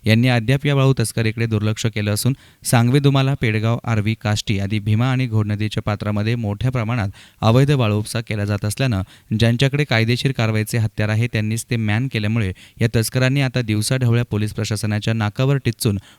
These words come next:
वाळू उपसा सुरू केलाय. श्रीगोंदा तालुक्यातील पेडगाव, सांगवे दुमाला, आर्वी बेट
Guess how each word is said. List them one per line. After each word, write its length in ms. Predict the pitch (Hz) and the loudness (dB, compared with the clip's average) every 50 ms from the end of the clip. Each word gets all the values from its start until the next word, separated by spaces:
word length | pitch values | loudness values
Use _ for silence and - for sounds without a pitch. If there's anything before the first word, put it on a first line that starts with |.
| _ - | _ 0
वाळू 300 | 110 113 117 117 139 143 | 2 4 4 6 4 2
उपसा 260 | 120 - - 107 117 | 2 0 -2 -2 -2
सुरू 240 | 117 - 113 98 101 - | -2 -2 -2 -2 -2 -2
केलाय. 180 | - 113 117 107 - _ _ _ _ _ _ - | -2 -2 -2 -2 -4 _ _ _ _ _ _ -6
श्रीगोंदा 340 | - - 127 131 135 143 156 151 | 0 4 4 6 6 6 4 4
तालुक्यातील 460 | 160 147 151 147 143 147 139 147 151 147 - | 4 4 4 4 2 0 -2 -2 -4 -2 -2
पेडगाव, 400 | 131 120 117 117 117 120 123 127 | 0 2 2 2 2 2 0 0
सांगवे 340 | 123 - 117 110 107 107 107 | -2 -2 -2 -2 0 0 0
दुमाला, 380 | 107 107 110 107 110 113 120 - | 0 0 0 0 0 0 -2 -2
आर्वी 300 | - 117 107 104 104 113 | -2 -4 -2 -2 -2 0
बेट 200 | 110 120 107 - | 0 0 0 -2